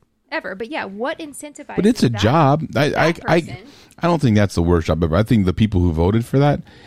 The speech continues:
Speaker 2: have never dug a ditch ever.
Speaker 1: You think ditch digging is worse than parking lot drama?
Speaker 2: Well, you wanna roll a cart that weighs all of thirty ounces on fucking wheels on a parking lot?
Speaker 1: With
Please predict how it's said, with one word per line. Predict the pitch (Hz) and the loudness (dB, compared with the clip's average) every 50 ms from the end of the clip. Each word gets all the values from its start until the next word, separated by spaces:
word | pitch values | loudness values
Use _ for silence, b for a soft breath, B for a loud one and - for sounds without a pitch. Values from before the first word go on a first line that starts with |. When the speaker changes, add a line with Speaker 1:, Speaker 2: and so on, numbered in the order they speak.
| B B | B B
Speaker 2:
have | B - 214 196 85 85 | B 0 0 0 2 2
never | 92 185 92 95 90 92 92 87 | 2 4 2 2 2 2 0 0
dug | 80 73 85 85 82 82 | 0 0 0 0 0 0
a | 82 | -4
ditch | 76 76 - 82 80 78 - - - - - - _ _ _ _ _ _ | -4 -4 -4 -2 -2 -2 -2 -6 -12 -12 -14 -18 _ _ _ _ _ _
ever. | - 82 78 73 78 85 80 - - _ _ _ _ _ _ _ _ _ _ _ _ _ _ _ _ _ _ _ _ _ _ _ _ | -6 -6 -4 -2 -4 -6 -6 -8 -14 _ _ _ _ _ _ _ _ _ _ _ _ _ _ _ _ _ _ _ _ _ _ _ _
Speaker 1:
You | - 247 233 | -14 -10 -8
think | 233 214 208 202 | -8 -8 -8 -10
ditch | 220 208 - - - | -12 -14 -12 -12 -14
digging | 220 208 214 214 208 | -14 -14 -14 -14 -14
is | 208 202 - | -14 -14 -14
worse | 220 208 202 214 - - | -14 -12 -12 -12 -12 -12
than | - 202 196 196 190 196 196 _ _ _ _ _ _ _ _ _ _ - | -12 -12 -12 -10 -12 -12 -14 _ _ _ _ _ _ _ _ _ _ -10
parking | - 202 202 - 214 208 | -10 -10 -8 -8 -8 -8
lot | 208 208 208 - _ _ _ _ | -8 -8 -10 -10 _ _ _ _
drama? | - - 220 220 226 233 240 - _ _ _ | -20 -18 -16 -14 -14 -16 -16 -18 _ _ _
Speaker 2:
Well, | - - 98 98 95 - - _ _ _ - | -2 0 2 2 0 0 -4 _ _ _ -2
you | 107 104 | 2 2
wanna | 107 107 104 101 | 4 4 4 4
roll | 95 92 95 95 101 101 | 4 4 4 4 4 2
a | 95 85 | 0 0
cart | - - 95 92 98 95 - | -2 -2 0 0 0 0 0
that | - 98 82 | -2 0 0
weighs | 85 87 87 87 82 78 | 2 2 2 2 2 0
all | 85 85 90 90 | 0 0 2 0
of | 85 78 - | 0 -2 -4
thirty | - - 95 92 85 90 85 | -2 0 0 2 2 2 2
ounces | 82 85 90 90 - - 101 95 87 85 | 2 2 2 0 0 0 0 0 2 2
on | 82 82 82 80 | 2 0 0 -2
fucking | - - 95 87 - 85 82 82 | -2 -2 -2 -2 -2 -2 -2 0
wheels | 82 87 90 92 98 95 90 | 2 2 2 2 2 2 2
on | 85 80 | 0 0
a | 73 | -2
parking | 73 - 87 87 92 - 113 117 | -2 -2 -2 -2 0 0 2 2
lot? | 117 120 120 123 | 4 4 2 2
Speaker 1:
With | 247 277 392 | 2 0 -2